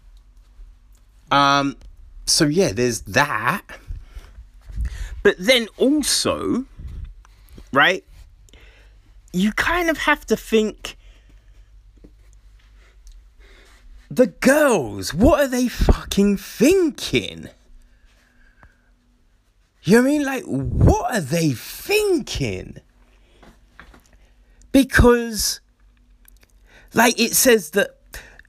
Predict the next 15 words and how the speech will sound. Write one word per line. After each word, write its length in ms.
you 80
know, 240
th-, 200
on 220
the 80
day 340
of 140
the 100
shoot, 680
the 100
girls 560
would 140
be 140
plied 500
with 140